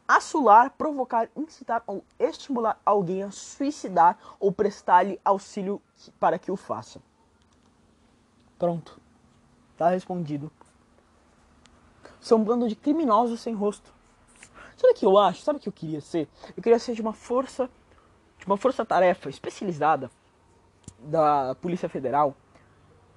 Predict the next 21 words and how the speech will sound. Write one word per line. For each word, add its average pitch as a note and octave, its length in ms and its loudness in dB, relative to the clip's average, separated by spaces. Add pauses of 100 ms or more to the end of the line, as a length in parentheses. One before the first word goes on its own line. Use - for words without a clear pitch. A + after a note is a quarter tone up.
(460)
que - 100 -12
investigasse A3+ 720 2
esse, - 300 -12
esse, - 240 -12
esses - 260 -14
perfis, - 640 -14 (580)
sabe? A#2+ 400 -6 (600)
Que G#3+ 240 4
achasse A3 720 0 (220)
I F#3+ 80 -4
P G#3 360 4 (160)
e G#3+ 80 -2
prendesse G#3+ 680 6
essas B2+ 180 -16
pessoas. - 540 -20 (520)
Não G#3 200 4
importa A3+ 460 2
ser F#3+ 140 -12
menor F3 260 -8
de D#3+ 60 -10
idade. B2+ 460 -12